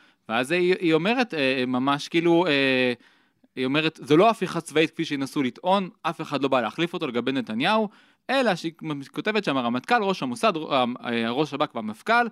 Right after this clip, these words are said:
יכולים לבוא ובעצם להגיד לו, "רק שתי מילים, אולי שלוש". זהו, עד כאן." וזה כמו שאני אגיד למישהו, "אה, זה לא שצריך להיכנס לעסק שלך ולקחת אותו. צריך רק להיכנס ל-, להיכנס אליך, להגיד לך,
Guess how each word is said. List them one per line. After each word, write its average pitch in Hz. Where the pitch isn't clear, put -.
יכולים 160
לבוא 139
ובעצם 113
להגיד 135
לו, 226
"רק 220
שתי -
מילים, 185
אולי 175
שלוש". 127
זהו, 240
עד 185
כאן." 131
וזה 160
כמו 254
שאני 240
אגיד 208
למישהו, 220
"אה, 175
זה 196
לא 330
שצריך 339
להיכנס 214
לעסק 202
שלך -
ולקחת 170
אותו. 113
צריך 330
רק 320
להיכנס 254
ל-, 220
להיכנס 196
אליך, 175
להגיד 196
לך, 226